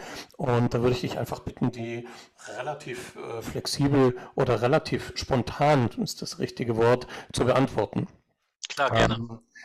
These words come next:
Speaker 1: das erste Paar ist Work-Life-Balance oder Extrameile für die Karriere?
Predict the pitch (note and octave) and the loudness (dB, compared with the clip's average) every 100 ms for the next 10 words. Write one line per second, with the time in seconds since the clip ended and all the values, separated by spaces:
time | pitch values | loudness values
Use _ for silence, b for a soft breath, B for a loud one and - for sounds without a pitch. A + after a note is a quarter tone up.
0 | B C3 C#3+ E3 - F3+ - C#3 C3+ B2 | B 2 4 2 2 0 4 6 6 4
1 | - C#3 C3 C3 A#2+ E3+ - A3 G3 G3+ | 2 4 6 6 6 6 6 6 6 6
2 | - - - D3 D3+ C#3+ C#3+ - - - | 2 -4 4 6 8 8 6 4 -2 0
3 | C#3+ C3 B2 B2+ - A#2 - A#2 A2+ C2+ | 4 6 6 6 2 0 0 0 0 -4
4 | - - | -10 -16